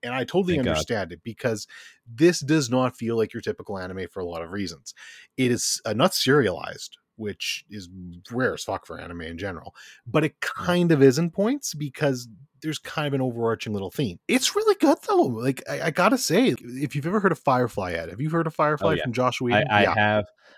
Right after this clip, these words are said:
Speaker 2: I know so much about it. Isn't it just, <sighs> no, I don't even know where I'm going with that sentence. Continue. <laughs>
Speaker 1: <laughs> So it's basically space, uh, cowboys.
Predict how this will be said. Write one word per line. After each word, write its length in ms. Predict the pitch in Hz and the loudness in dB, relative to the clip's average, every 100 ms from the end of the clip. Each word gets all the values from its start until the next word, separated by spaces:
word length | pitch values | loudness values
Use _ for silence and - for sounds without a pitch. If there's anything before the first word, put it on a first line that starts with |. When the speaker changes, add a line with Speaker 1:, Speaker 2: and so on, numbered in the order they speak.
| - | 0
Speaker 2:
I 140 | 117 | 2
know 300 | 123 127 135 | 2 2 0
so 360 | 127 - - 107 | -2 -6 -4 -2
much 220 | 113 110 | -2 0
about 400 | 104 90 90 92 | 0 2 2 2
it. 240 | 92 95 87 | 2 0 0
Isn't 260 | 104 123 | -2 -2
it 200 | 117 98 | -2 -2
just, 440 | 117 110 - - - _ | -4 -4 -6 -16 -20 _
<sighs> 120 | _ - 101 - - | _ -4 -2 -2 -4
no, 200 | 107 95 | 0 0
I 120 | 90 | 2
don't 140 | 117 98 | 2 0
even 180 | 82 | -2
know 100 | 78 73 | -4 -6
where 100 | 76 | -8
I'm 100 | 73 | -8
going 160 | 78 | -8
with 100 | 78 | -6
that 160 | 80 - | -6 -6
sentence. 280 | 85 87 87 | -6 -6 -4
Continue. 360 | 135 107 90 92 | -6 -6 -8 -10
<laughs> 60 | - - - | -14 -20 -4
Speaker 1:
<laughs> 600 | 175 - 226 - - 269 | -4 -2 -4 -4 -6 -4
So 120 | - 180 | 4 6
it's 300 | 185 196 202 | 8 8 6
basically 340 | 226 190 190 | 0 2 0
space, 480 | - - 135 123 - | 0 0 0 0 0
uh, 300 | 131 113 104 | 0 2 0
cowboys. 520 | - 87 71 - - | -2 -6 -8 -12 -16